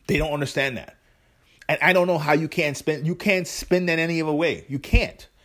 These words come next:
It is. So the only way to control that is to keep government as small as you could. I'm so sorry. That's, that, that, that, that's the only way you could control that. Now,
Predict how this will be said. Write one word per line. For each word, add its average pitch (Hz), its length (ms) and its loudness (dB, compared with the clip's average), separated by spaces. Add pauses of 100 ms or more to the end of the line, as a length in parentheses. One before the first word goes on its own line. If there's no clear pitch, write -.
(100)
It 131 120 0
is. - 360 2 (640)
So 180 360 0 (220)
the 147 100 -2
only 226 260 -2
way 220 180 4
to 196 100 -10
control 233 500 -2
that 196 180 -4
is 139 100 -8
to 147 80 -4
keep 180 220 -6
government 165 300 0
as 139 80 -6
small 175 220 -2
as 160 80 -4
you 131 80 -4
could. 302 320 -2 (2500)
I'm 156 60 -8
so - 100 -6
sorry. 143 560 4 (220)
That's, 139 280 2
that, 104 140 0 (280)
that, 127 120 -4
that, 110 140 -2
that's 160 180 2
the - 220 -2
only 202 420 4
way 165 300 2
you 135 240 -2
could 120 140 -10
control 101 440 -8
that. - 160 -20 (360)
Now, 123 340 0